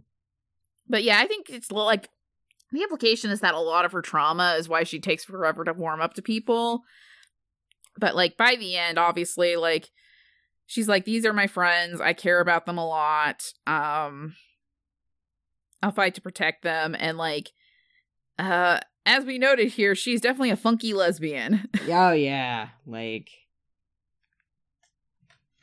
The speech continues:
Speaker 2: she, it's, this is the gayest I've ever seen Rei. We'll get into that more, uh, not
Speaker 1: Yeah.
Speaker 2: tonight, but
Speaker 1: 'Cause there's, there's definitely some things that happen with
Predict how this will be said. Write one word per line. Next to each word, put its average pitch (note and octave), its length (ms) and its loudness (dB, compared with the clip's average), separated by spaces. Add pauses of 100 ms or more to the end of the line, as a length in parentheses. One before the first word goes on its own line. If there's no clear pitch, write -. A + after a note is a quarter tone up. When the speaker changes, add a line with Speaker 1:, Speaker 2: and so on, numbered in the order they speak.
(140)
Speaker 2:
she, A#2+ 420 -6 (220)
it's, - 420 -12 (240)
this G3+ 200 -2
is F3 80 -8
the D3+ 80 -2
gayest D3+ 400 -2
I've A#2+ 120 -6
ever B2 160 -4
seen C3 260 -8
Rei. A#2+ 180 -2
We'll G#3+ 160 4
get C4+ 160 4
into E3 240 -2
that C3 240 -4
more, B2 500 -6 (200)
uh, A#2 200 -8
not G3+ 140 0 (100)
Speaker 1:
Yeah. A3+ 440 4
Speaker 2:
tonight, A#3 180 -4 (100)
but G#2+ 460 -8 (1500)
Speaker 1:
'Cause A3 100 -10
there's, D#4 260 2 (160)
there's C#4+ 220 2
definitely C4+ 360 0
some A3 240 0
things F#3 480 2
that F3 100 0
happen F3 480 0
with E3 440 4